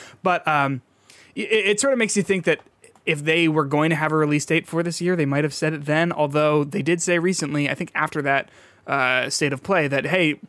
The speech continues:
production is still going well. Hopefully we're still aiming for twenty twenty-one holiday. So,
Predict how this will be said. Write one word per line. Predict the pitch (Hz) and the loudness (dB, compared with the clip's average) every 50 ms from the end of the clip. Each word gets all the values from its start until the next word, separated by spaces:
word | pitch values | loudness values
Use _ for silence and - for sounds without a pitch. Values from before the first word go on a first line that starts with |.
| - _ | -18 _
production | - 175 160 160 - - 160 147 | -2 0 0 0 -2 -2 -4 -4
is | 135 - | -4 -4
still | - - 165 160 156 151 151 | -2 0 2 2 4 2 2
going | 139 147 151 151 143 | 2 2 0 0 2
well. | 151 156 147 143 139 143 - - | 2 2 2 2 2 0 -2 -4
Hopefully | - 165 147 - - 151 143 | -6 -6 -6 -2 -2 -2 0
we're | 135 143 139 | 0 -2 -2
still | - 147 139 139 | 0 0 0 0
aiming | 147 151 143 139 | 0 -2 -4 -4
for | - 147 139 - | -4 -4 -4 -4
twenty | - - 151 139 139 139 | -6 -6 -4 -4 -4 -4
twenty-one | - - 139 143 139 135 139 139 135 135 135 135 - _ | -4 -6 -6 -4 -2 0 0 2 2 0 -2 -4 -6 _
holiday. | - - 156 147 143 165 147 127 135 143 | -2 0 0 0 0 0 0 0 0 0
So, | 143 - 139 143 - | -2 -4 -6 -6 -6